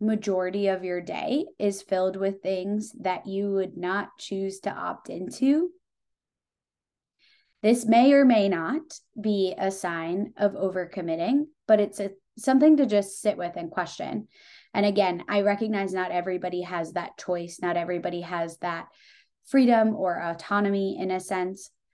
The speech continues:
But if you're starting to recognize that you're feeling, like, trapped in your own life, that is a big, big, big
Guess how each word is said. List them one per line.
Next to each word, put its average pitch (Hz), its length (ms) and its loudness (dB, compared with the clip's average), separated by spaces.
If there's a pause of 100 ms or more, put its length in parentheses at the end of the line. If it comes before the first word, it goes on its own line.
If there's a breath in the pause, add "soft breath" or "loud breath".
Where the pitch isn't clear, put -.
(440)
But 202 140 4
if 202 100 0
you're 220 200 4
starting 214 420 0
to 196 160 -4
recognize 175 720 -4
that 175 200 -6
you're 190 360 -2
feeling, 175 600 -4
like, 170 360 -4 (180)
trapped 185 480 -6
in 180 160 -4
your 175 180 -2
own 180 360 -2
life, 202 500 -2 (480)
that 269 260 2
is 185 160 -2
a 165 120 -4
big, 226 500 -2
big, 190 360 -2
big 175 300 -4